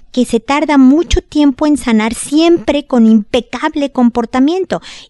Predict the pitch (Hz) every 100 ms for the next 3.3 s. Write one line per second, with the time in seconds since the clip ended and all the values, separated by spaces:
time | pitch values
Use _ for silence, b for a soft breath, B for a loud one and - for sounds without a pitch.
0 | - 208 214 285 - 359 - 427 508 226
1 | 185 233 226 185 - 175 190 - 202 196
2 | 233 302 302 262 330 285 233 233 220 233
3 | 226 208 233